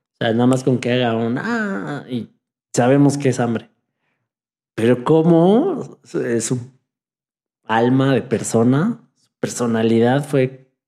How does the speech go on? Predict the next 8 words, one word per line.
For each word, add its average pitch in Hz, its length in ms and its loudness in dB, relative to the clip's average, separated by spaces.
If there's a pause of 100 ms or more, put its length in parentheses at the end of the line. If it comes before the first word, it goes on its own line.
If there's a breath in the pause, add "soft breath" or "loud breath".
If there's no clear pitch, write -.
(1200)
como 110 260 -2
tomando 120 720 4
este 127 280 0
lenguaje 117 640 2
de 113 400 -2 (640)
"necesito 127 460 0
hacer 135 260 2
esto - 340 -2